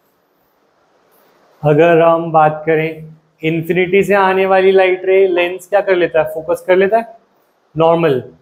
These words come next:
तो what is the far point of eye lens?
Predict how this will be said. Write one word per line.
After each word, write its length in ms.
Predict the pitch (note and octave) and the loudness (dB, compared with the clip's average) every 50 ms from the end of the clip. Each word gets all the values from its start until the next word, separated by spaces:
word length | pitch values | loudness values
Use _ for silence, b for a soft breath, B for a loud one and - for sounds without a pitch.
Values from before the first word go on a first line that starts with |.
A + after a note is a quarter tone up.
| _ _ _ _ _ - | _ _ _ _ _ -6
तो 120 | F3+ D#3+ | -4 0
what 180 | D#3 E3+ E3+ F3 | 0 0 0 0
is 60 | F#3+ | -2
the 100 | G#3 A3 - - | -4 -4 -2 0
far 420 | F#3+ F3 D#3+ D#3+ E3+ F#3 F3+ - | 2 2 4 4 4 2 0 -2
point 340 | - G#3 G3+ G3+ G#3 G3+ G3+ | -2 -4 -2 -4 -6 -4 -2
of 200 | G#3 G#3 G#3 G#3 - - - _ _ _ _ | 0 0 0 -2 -8 -16 -20 _ _ _ _
eye 160 | E3 E3+ F3 F3 | -2 0 0 0
lens? 420 | F#3+ G3 G#3+ A#3 B3 A#3 - - | 0 0 -2 -4 -8 -10 -14 -20